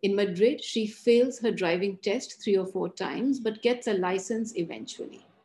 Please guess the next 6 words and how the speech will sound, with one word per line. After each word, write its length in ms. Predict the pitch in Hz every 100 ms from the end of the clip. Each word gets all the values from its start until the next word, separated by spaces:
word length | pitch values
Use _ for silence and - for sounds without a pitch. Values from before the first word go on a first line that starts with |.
| _ _ _ _ - - -
Her 80 | 208
freedom 360 | - 277 311 311
and 100 | 233
mobility 560 | 208 202 208 208 180
are 180 | - 294 -
correlational. 760 | 180 127 123 107 - - -